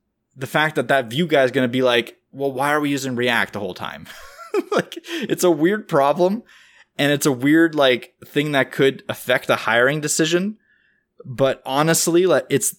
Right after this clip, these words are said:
it's, it, I think it's real. Like, I think that the Vue guy, if he's never done React, is going to be a little bit more pessimistic on, on the project and on the framework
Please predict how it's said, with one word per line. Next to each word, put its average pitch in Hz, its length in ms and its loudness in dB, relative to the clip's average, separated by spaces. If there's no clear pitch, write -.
it's, - 240 -4
it, 117 400 -6
I 107 80 -6
think 120 220 -2
it's - 160 -4
real. 139 420 -2
Like, 98 160 -4
I 98 80 0
think 117 260 -2
that 117 180 2
the 110 100 2
Vue 110 240 -2
guy, 120 500 0
if - 140 -6
he's 104 160 -6
never 110 240 0
done 143 220 -2
React, 139 560 -4
is 113 160 0
going 127 260 0
to 120 100 -4
be 107 480 0
a 127 100 -2
little 127 240 2
bit 147 180 0
more 135 200 2
pessimistic - 1040 -4
on, 107 440 -8
on 110 200 -2
the 143 80 -2
project 127 580 -2
and 95 100 -8
on 98 140 -6
the 131 60 -6
framework 98 540 -4